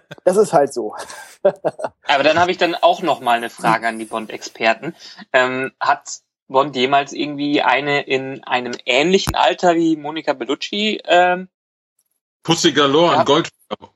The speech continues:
Speaker 4: Pussy Galore und Goldfinger war älter.
Speaker 3: Okay.
Speaker 2: Nee, die war jünger.
Speaker 4: Nein,
Speaker 2: Die war
Speaker 4: das stimmt nicht. Nein.
Speaker 2: Monica Bellucci ist fünfzig. So alt ist doch Pussy Galore nicht gewesen. Die
Speaker 4: Ja,
Speaker 2: war
Speaker 4: nein,
Speaker 2: irgendwie
Speaker 4: das war aber älter als Sean Connery, so meine ich das. Nein,
Speaker 2: Ach
Speaker 4: nicht,
Speaker 2: so,
Speaker 4: nicht
Speaker 2: ja,
Speaker 4: älter,
Speaker 2: aber
Speaker 4: nicht, nicht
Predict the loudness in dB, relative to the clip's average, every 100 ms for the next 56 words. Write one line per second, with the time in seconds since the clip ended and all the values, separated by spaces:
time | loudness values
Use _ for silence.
0 | -6 -2 2 2 4 4 2 2 2 2
1 | 0 -4 -4 -4 -6 -6 -10 -16 _ _
2 | _ _ -8 0 4 4 4 0 -4 -10
3 | -8 -2 -2 -2 -12 _ _ _ _ _
4 | -4 -2 -2 -2 0 0 -2 -6 -8 _
5 | -20 -20 _ -14 -12 -12 -4 0 2 0
6 | 0 0 0 -2 0 -2 -2 -6 -6 -6
7 | -6 -12 _ -2 0 0 -4 -6 -4 0
8 | 2 2 0 -2 -6 -4 0 2 2 2
9 | 2 0 0 0 0 0 -2 -4 -4 -2
10 | -4 -4 -4 -2 -4 -4 -4 -6 -8 -12
11 | -14 -14 -16 _ -8 -6 -2 -2 2 2
12 | 2 -4 _ 2 2 4 0 0 2 2
13 | 2 -2 -4 -12 -12 -8 -4 -4